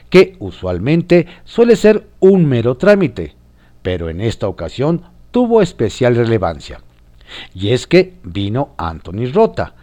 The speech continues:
presidente del Parlamento canadiense, al frente de una nutrida y variada delegación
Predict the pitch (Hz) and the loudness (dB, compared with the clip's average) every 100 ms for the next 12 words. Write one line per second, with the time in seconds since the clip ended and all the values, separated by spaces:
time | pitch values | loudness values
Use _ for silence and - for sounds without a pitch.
0 | _ - - 214 214 185 156 190 175 135 | _ -10 -2 0 2 0 2 2 2 0
1 | 117 98 90 92 107 110 131 143 123 113 | -2 -2 -4 -6 -8 -6 -4 -2 -2 -4
2 | 104 131 151 - - 95 95 165 165 170 | -4 -2 -4 -4 -6 -6 -2 -2 0 -2
3 | 175 _ 120 107 - 208 220 214 196 135 | -2 _ -8 -6 -4 -2 0 0 0 -2
4 | - 151 160 156 - 180 131 98 101 110 | -2 2 4 4 2 0 2 2 2 2
5 | 104 101 98 101 - 127 | 0 0 -2 -4 -4 -8